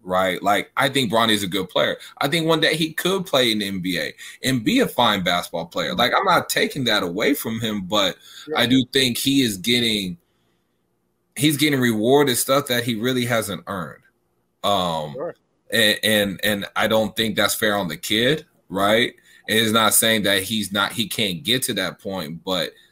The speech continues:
Speaker 1: when you, when people, like, I just think when you compare him to those guys, they're like, "Oh, DeAnthony Melton," right? Like, no, like, did y'all watch DeAnthony in high school? Like, "Oh,
Speaker 2: No.
Speaker 1: Marcus Smart. Did y'all watch Marcus Smart in high school?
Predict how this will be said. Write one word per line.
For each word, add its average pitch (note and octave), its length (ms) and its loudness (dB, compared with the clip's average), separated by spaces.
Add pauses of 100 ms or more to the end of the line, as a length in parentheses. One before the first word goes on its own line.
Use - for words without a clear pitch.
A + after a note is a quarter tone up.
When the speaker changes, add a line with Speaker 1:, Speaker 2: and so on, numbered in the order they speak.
(460)
Speaker 1:
when C3 180 2
you, C3+ 220 6
when A2 240 -4
people, E3 420 -4
like, A2 360 0 (960)
I C3+ 120 2
just C#3 180 -2
think D3 320 -2
when A#2 220 -2
you A#2+ 100 0
compare C#3+ 460 0
him D3 60 0
to C#3+ 100 0
those A2+ 240 0
guys, A#2+ 260 0
they're D3 100 0
like, D3 160 2
"Oh, D#3+ 320 6
DeAnthony D3 460 0
Melton," B2 500 -2
right? A2 320 -2
Like, C3 220 -6
no, F#4 300 2
like, B3+ 340 2 (220)
did B3 160 0
y'all G#4 200 6
watch G#4 220 6
DeAnthony C#4+ 560 -4
in C#4 80 -2
high C#4+ 220 -4
school? C#3 360 -4
Like, D#3 300 -2
"Oh, F#3 240 4
Speaker 2:
No. F3+ 80 0
Speaker 1:
Marcus F3 380 4
Smart. F3 180 2
Did G3+ 160 4
y'all C4+ 220 6
watch - 280 4
Marcus A3+ 300 2
Smart G#3+ 240 0
in G3 80 -2
high G#3 220 -2
school? A#2+ 280 -8